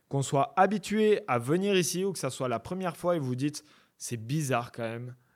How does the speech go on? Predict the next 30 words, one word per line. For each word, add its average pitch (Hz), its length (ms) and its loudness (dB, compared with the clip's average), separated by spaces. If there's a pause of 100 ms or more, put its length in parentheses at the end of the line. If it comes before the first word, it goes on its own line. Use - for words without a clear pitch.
les 113 160 -6
gens, 131 160 -6
ils 123 160 -8
ont 113 80 -8
l'air, 113 320 -6
euh, 107 120 -6 (300)
heureux, 127 560 4 (320)
euh, 113 260 -2
qu'est-ce - 260 -8
qui 147 120 -6
se - 100 -8
passe ? » - 480 -2 (400)
En 135 80 -6
fait, - 460 -8 (380)
le 127 160 4
retour 165 420 2
à 143 80 4
Dieu, 104 240 -6 (1040)
c'est - 340 -4
aller 143 540 4
vers 131 300 0
celui 135 580 2 (720)
qui 156 380 2 (220)
va 127 200 4
vraiment 139 640 -2 (280)
nous 123 100 -8
satisfaire 123 760 -4 (260)
dans 127 140 -2
nos 131 140 0
besoins, 120 440 0